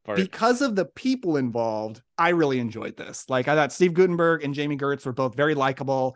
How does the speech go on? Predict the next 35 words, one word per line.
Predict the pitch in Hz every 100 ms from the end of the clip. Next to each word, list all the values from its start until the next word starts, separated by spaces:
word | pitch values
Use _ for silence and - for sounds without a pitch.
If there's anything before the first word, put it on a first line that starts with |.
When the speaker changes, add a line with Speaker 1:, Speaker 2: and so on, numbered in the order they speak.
| _
Speaker 2:
Shelley | - 170 165 151
Long | 127 135 135
is | 131
the | 131
star | - 123
of | 120
the | 113
show. | - 117 117 117
I | 120 127 -
love | 165 196 165 127
Shelley | 139 113
Long. | 107 107 107
She's | 127 123
so | 170 147
much | 135
fun | 135 123
to | 113
watch. | 110 107 127
And |
of | 123
course, | 139 123
Kyle | 127 117
MacLachlan | 113 113 107 - 101
is | 104
great. | 151 156 151 127 _ _ _ _ _ _ -
Um, | 147 147 143 -
I, | 151
and | 165
then | 240
I |
went | 294 294
on | 220 156
Letterboxd, | 180 220 147 135 123 131
and | 123 -
people | - 226 285 156 101 98